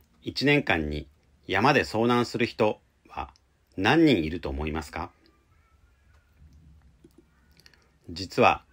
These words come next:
毎年約三千人が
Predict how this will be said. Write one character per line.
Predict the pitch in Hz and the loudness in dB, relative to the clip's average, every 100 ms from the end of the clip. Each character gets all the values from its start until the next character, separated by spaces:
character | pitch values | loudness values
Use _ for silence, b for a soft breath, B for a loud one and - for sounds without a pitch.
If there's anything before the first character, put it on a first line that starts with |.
| _ _ _ | _ _ _
毎 | - 95 113 | -2 0 2
年 | 113 - 104 - _ | 2 0 -4 -6 _
約 | 120 123 85 | -2 -2 -4
三 | - 110 135 | -4 0 2
千 | 139 139 | 2 4
人 | 135 135 | 4 4
が | 123 120 | 6 4